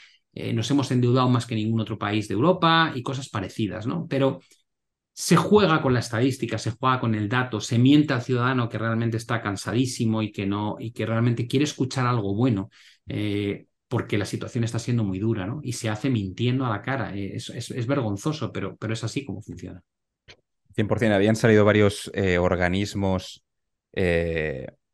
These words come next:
Speaker 2: de relevancia, de cierta relevancia económica, no solo internacionales, sino dentro de, de la propia España, ¿no? Como la airef, el funcas, eh, etcétera, etcétera, donde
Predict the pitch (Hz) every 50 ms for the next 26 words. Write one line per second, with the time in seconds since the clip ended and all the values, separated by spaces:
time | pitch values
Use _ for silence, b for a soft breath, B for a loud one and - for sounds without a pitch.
0 | _ _ _ - 92 92 101 95 90 90 90 87 87 87 90 95 92 - 98 87
1 | - 101 92 95 101 92 92 90 87 87 92 90 - 107 92 85 98 98 98 98
2 | 98 - 101 92 - 101 104 107 107 - - 120 107 101 98 95 92 98 95 92
3 | 90 - 95 101 123 147 139 - 92 87 85 87 87 - - 90 82 87 85 80
4 | 80 76 - - - 82 82 92 87 82 - 90 85 - 87 85 82 - - -
5 | 104 101 90 85 92 131 139 110 85 87 85 85 85 85 90 107 120 120 - -
6 | - - _ _ _ _ _ - 85 85 82 80 78 78 _ - 98 95 82 -
7 | 92 92 90 87 - 90 85 73 - - - - - 98 85 - 90 90 - 92
8 | 104 110 117 - B B B B B B B B 101 B 90 - 92 90 85 92
9 | 82 82 82 85 82 78 76 73